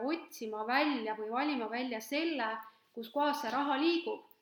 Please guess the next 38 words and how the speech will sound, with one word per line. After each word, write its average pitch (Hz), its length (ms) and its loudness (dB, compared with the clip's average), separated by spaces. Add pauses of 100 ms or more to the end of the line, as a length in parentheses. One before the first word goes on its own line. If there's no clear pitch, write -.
(140)
Ja 226 80 0
miks 349 240 4
ma 359 120 4
seda 226 240 0
rahamudelit 254 640 0
siia 233 140 -6
sisse 294 320 -4
tõin, 320 380 2 (420)
on 226 200 -2
see, 320 260 2
et - 260 -4
ma 220 320 -4
tegin 285 400 -2
mõned 277 240 0
aastad 226 320 -8
tagasi 294 460 -2
oma 226 120 -4
klientide 262 600 -4
seas 226 400 -8
uuringu 262 480 0 (300)
ja 220 120 -6
samal 269 380 0
ajal 220 160 0
siis - 240 -14
lugedes 247 560 -6
ka 214 100 -8
Töötukassa 226 600 -6
poolt 370 340 -2
tehtud 220 460 -12
uuringut 220 400 -6
oma 349 220 2
klientide 240 500 -6
seast 233 320 -6 (380)
ja 214 100 -2
Euroopa 240 400 -4
Komisjoni 294 640 0
uuringut, 226 480 -6
siis 226 460 -8